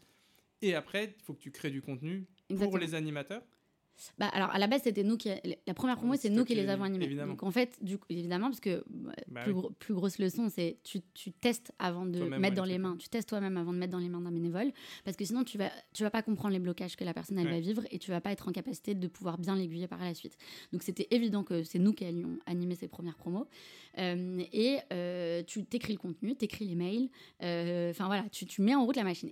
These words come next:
Speaker 2: Et aussi, tu en parles à ta communauté. Et donc, nous, c'était important pour nous aussi, à ce moment-là où nous, on a l'idée, de confronter ça en demandant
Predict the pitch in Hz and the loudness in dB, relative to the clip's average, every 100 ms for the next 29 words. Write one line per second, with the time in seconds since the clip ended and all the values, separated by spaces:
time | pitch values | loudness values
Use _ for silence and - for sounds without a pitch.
0 | - 240 - - 190 180 220 330 - - | 4 4 2 -4 -2 -2 0 -2 -4 -20
1 | - _ _ - 220 185 240 254 214 196 | -20 _ _ 0 2 2 2 0 0 -2
2 | 196 185 175 - - _ - - - 180 | 0 0 0 -4 -10 _ -20 -10 2 4
3 | 180 185 220 285 285 185 185 - 220 220 | 4 6 8 8 6 0 -4 0 0 0
4 | - 220 196 190 175 165 254 311 - 175 | 0 -2 0 0 0 0 2 2 2 -2
5 | 214 220 226 185 185 233 262 202 175 170 | 0 2 2 4 6 6 6 2 0 0
6 | 220 277 175 220 - 220 190 170 240 311 | 2 2 0 -2 -4 -4 -2 -2 -2 -2
7 | 190 180 175 247 254 254 233 | 0 0 4 6 6 4 2